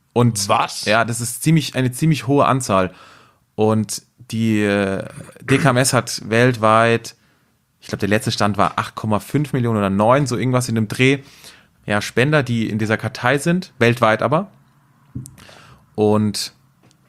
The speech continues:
Speaker 1: sie konnte ungefähr so, ich, ich glaub, achtzigtausend Menschen bis jetzt helfen.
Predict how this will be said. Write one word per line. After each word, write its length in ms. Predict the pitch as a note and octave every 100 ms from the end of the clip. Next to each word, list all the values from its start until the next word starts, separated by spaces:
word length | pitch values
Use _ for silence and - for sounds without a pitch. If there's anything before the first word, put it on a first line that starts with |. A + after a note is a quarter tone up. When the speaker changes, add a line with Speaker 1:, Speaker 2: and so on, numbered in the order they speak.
| _ _ _ -
Speaker 1:
sie 160 | A2
konnte 420 | - A#2+ B2 A2+
ungefähr 400 | F#2+ A2+ A2 G#2
so, 360 | G2 G2 F#2+ F2 _ _ _ _ _ _ _ _ -
ich, 180 | F#2 - - - - - _
ich 60 | -
glaub, 180 | F#2 -
achtzigtausend 760 | - - B2 - G#2+ A#2+ B2
Menschen 280 | G#2+ A2 A2+
bis 120 | G2
jetzt 160 | G2+ -
helfen. 340 | F#2+ F#2 F2